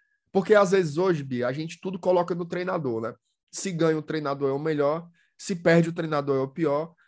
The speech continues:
mas a execução individual, muitas vezes, ela é,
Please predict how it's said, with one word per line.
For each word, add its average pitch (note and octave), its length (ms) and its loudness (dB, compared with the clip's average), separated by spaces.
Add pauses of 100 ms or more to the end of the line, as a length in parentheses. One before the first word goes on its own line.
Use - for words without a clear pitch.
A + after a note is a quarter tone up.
(140)
mas D#3+ 240 0
a F3+ 140 4
execução F#3+ 760 -2 (840)
individual, D3+ 680 0
muitas F3 300 -8
vezes, D#3 260 -8
ela F3+ 300 -4
é, E3 420 -4